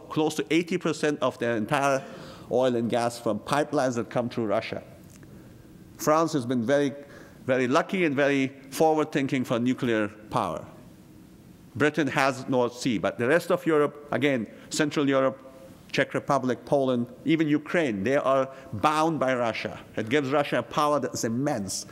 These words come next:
Eventually, it also gives Russia power over China and India. There are two key countries to break that deadlock. One is Russia, sorry, one is Iran.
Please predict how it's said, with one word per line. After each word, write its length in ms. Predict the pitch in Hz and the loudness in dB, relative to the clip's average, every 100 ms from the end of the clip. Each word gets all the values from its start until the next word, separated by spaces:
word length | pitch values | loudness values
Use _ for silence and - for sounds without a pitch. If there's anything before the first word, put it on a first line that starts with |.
| - - | -16 -6
Eventually, 460 | - 123 180 170 165 | -2 0 0 2 0
it 100 | 151 | 2
also 240 | 151 160 | 2 2
gives 240 | 151 147 127 | 0 0 2
Russia 260 | 147 135 | 0 0
power 400 | 139 - 131 131 - | -4 -2 2 2 2
over 240 | 127 117 | 2 0
China 560 | - 175 175 165 160 156 - - | -2 0 2 4 2 0 -8 -6
and 160 | - 117 143 | -2 -2 0
India. 400 | 143 95 80 - - - - - - - - - - - | -2 -2 -6 -8 -18 -20 -20 -20 -20 -20 -20 -20 -20 -2
There 100 | 127 | -2
are 40 | |
two 260 | 123 - 208 | 0 -2 -2
key 180 | - 196 | 0 -2
countries 460 | - 175 165 160 | 0 0 0 -2
to 100 | - | -2
break 320 | 117 143 143 - | 0 2 2 0
that 240 | 120 - | -2 0
deadlock. 460 | 127 104 82 73 - | -2 0 -4 -4 0
One 180 | 135 | 2
is 140 | 170 151 | 2 2
Russia, 380 | 165 - 113 117 - | 0 0 -2 -2 -4
sorry, 260 | - 143 | 0 2
one 140 | 127 165 | 2 2
is 100 | 151 | 2
Iran. 400 | 131 107 101 | 2 2 0